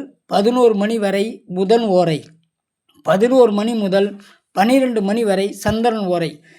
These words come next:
இந்த மணிக்குள் நாமளது பொங்கல் பானை வைப்பது மிக சிறந்ததாகும். ஒரு மணி முதல்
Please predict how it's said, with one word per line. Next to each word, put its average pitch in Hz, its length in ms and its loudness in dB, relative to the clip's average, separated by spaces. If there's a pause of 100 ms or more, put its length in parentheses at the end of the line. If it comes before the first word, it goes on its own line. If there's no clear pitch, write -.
(120)
இந்த 233 320 -2
மணிக்குள் 233 540 0 (480)
நாமளது 214 560 4
பொங்கல் 226 440 2
பானை 214 280 2
வைப்பது 202 420 0
மிக 196 220 -2
சிறந்ததாகும். 185 760 0 (520)
ஒரு 220 300 6
மணி 247 260 2
முதல் 226 360 0